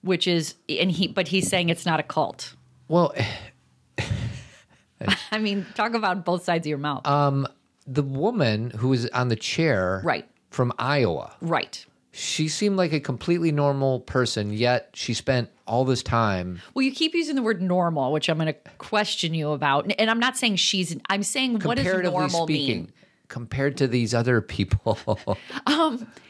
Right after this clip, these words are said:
Speaker 1: she used to work for him.
Speaker 2: Yeah,
Speaker 1: And
Speaker 2: and she
Speaker 1: she
Speaker 2: got out.
Speaker 1: showed up there when she was eighteen or
Speaker 2: Yeah.
Speaker 1: seventeen. And he, the way that, that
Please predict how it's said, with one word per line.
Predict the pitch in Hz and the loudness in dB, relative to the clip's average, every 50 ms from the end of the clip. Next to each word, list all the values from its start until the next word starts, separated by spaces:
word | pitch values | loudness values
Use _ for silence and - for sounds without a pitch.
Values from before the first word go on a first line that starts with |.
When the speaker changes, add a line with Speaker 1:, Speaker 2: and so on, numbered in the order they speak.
| - - - | -20 -20 -10
Speaker 1:
she | - - - - - 247 262 | -4 0 0 2 2 2 2
used | 262 233 208 233 233 233 - - | 0 2 2 2 2 2 2 0
to | - 277 | 2 2
work | 214 196 196 190 196 - | 4 4 4 2 2 -2
for | - 151 151 | -2 -2 -2
him. | 135 143 117 101 - - 220 214 | -2 -2 -4 -4 -4 -4 -4 0
Speaker 2:
Yeah, | 120 110 104 90 76 | 2 4 4 4 2
Speaker 1:
And | - - - - | -2 -6 -8 -4
Speaker 2:
and | 185 196 180 | -2 -2 0
she | - - 143 | 0 0 0
Speaker 1:
she | 170 226 | 2 2
Speaker 2:
got | 226 240 117 113 | 2 2 2 2
out. | 113 110 | 2 2
Speaker 1:
showed | 208 202 214 214 | 2 0 0 0
up | 208 208 | -2 -2
there | - 202 202 | 0 -2 -2
when | 202 196 | 0 -2
she | - - 190 | -2 -2 0
was | 190 208 196 - | 0 -2 -2 -2
eighteen | - 180 202 208 - - - 165 135 143 156 170 | -2 -2 -2 -2 -6 -6 -4 -2 -2 0 0 -2
or | 165 | 0
Speaker 2:
Yeah. | - 98 | 0 0
Speaker 1:
seventeen. | 175 160 156 185 185 - - 165 151 139 143 151 175 - - | 0 2 2 0 -2 -2 -2 -2 0 0 0 0 0 -2 0
And | - 170 165 165 151 - - - - - - - _ | 0 0 0 0 -2 -6 -10 -20 -20 -20 -20 -20 _
he, | - - - - 240 233 233 233 233 208 220 - | -14 -10 -2 0 2 4 4 4 2 0 -2 -4
the | 175 196 196 | -2 -2 -2
way | 196 196 214 226 233 247 247 | 0 2 2 2 4 2 2
that, | 214 185 185 175 165 165 165 - - - - - _ - - | 2 2 2 2 2 0 -2 -4 -6 -6 -6 -8 _ -18 -14
that | - 151 170 160 156 156 151 - | -6 -2 0 2 2 2 0 -2